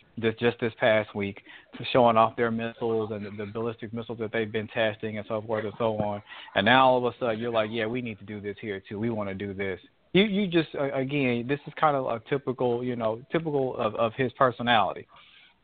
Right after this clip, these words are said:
Just like he, this is just like him in Twitter. "Oh, you're gonna do this? Oh, I'm gonna show you that, that quote unquote mine is bigger or mine is better or whatever." Like, dude, this isn't a pissing contest, man. This is you. This is the United States of America.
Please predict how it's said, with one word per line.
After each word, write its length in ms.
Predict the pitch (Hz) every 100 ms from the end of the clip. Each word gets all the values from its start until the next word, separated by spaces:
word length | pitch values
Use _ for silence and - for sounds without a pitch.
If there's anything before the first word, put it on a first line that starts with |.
| 113
Just 160 | 127 143
like 160 | 139
he, 80 | 143
this 320 | 131 135 147 143
is 120 | 123 127 113 123
just 140 | 123
like 120 | 127 123
him 160 | 123
in 60 | 117
Twitter. 360 | - 113 - - - _ -
"Oh, 60 | 113
you're 160 | 117 139
gonna 180 | 131
do 200 | 131 151
this? 200 | 151 156 151 - -
Oh, 60 |
I'm 160 | 104 120
gonna 180 | 110 104
show 120 | 127
you 140 | 110 107
that, 220 | 104 98
that 180 | 110 101
quote 240 | - 117
unquote 320 | 110 - 113
mine 240 | 107 107 104
is 80 | 98
bigger 280 | 113 98 90 95
or 40 |
mine 240 | 104 104 98
is 120 | 87
better 320 | 107 98 82
or 160 | 95 98
whatever." 480 | 113 113 110 92 92
Like, 240 | 107 120
dude, 160 | 151 151
this 120 | 160
isn't 220 | 170 143
a 60 | 117
pissing 360 | - 165 113
contest, 520 | - 110 90 101 85 92
man. 200 | 127 165 _ _ _ _ _ 190
This 80 |
is 180 | 165 135 156
you. 400 | 175 170 143 143
This 160 | 180 185
is 120 | 151
the 60 | 123
United 320 | 131 156 131
States 200 | 156 139
of 60 |
America. 460 | 123 151 180 123